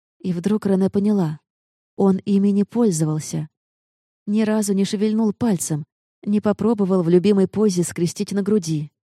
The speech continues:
не поправил привычно взлохмаченные пряди, которые так неудобно лезли в глаза. Кисти висели плетьми, и Рене, задыхаясь, проговорила: «Что с ними? Что с твоими руками?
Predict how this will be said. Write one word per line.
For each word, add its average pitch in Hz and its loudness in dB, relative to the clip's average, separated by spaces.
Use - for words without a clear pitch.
не 180 0
поправил 185 0
привычно 175 0
взлохмаченные 170 0
пряди, 180 0
которые 175 0
так 170 -4
неудобно 170 2
лезли 160 0
в 156 -8
глаза. 160 -2
Кисти 226 -4
висели 185 -2
плетьми, 208 -2
и 208 -2
Рене, 202 2
задыхаясь, 185 -2
проговорила: 180 -2
«Что - -4
с - -6
ними? 185 -6
Что - -2
с 226 -2
твоими 220 0
руками? 208 -2